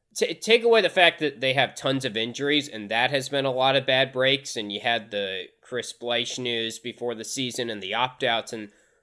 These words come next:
there's been a number of things stacked against them. If we take that away,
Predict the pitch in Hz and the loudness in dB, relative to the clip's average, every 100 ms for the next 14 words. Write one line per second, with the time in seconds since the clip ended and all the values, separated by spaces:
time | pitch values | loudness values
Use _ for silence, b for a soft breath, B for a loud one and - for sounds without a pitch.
0 | - 185 185 196 165 156 156 180 196 170 | 2 2 4 2 4 2 4 6 6 4
1 | 131 - 143 123 - - 131 127 127 113 | 2 0 0 0 -4 2 2 2 -4 -6
2 | 110 123 - 151 170 165 _ - 143 147 | -6 -6 0 0 0 -4 _ -8 -6 -4
3 | 139 - 226 226 123 123 135 139 107 92 | -6 0 0 0 -2 2 2 2 -2 -2
4 | 85 82 | -4 -6